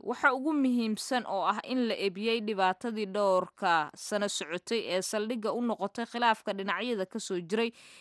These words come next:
ee dhiigga faraha badan uu ku daatay, kaasoo lagu soo gabagabeeyey wadahadalkiisa magaalada Havana.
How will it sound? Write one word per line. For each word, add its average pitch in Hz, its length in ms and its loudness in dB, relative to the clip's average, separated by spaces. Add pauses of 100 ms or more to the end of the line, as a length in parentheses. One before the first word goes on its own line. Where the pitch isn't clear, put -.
(120)
ee 262 140 4
dhiigga 226 380 0
faraha 202 400 2
badan 180 320 -2
uu 170 140 -4
ku - 180 -6
daatay, 160 420 -2
kaasoo 196 440 2
lagu 190 240 -2
soo 202 200 0
gabagabeeyey 180 640 0
wadahadalkiisa 202 920 -2
magaalada 170 500 0
Havana. 170 520 2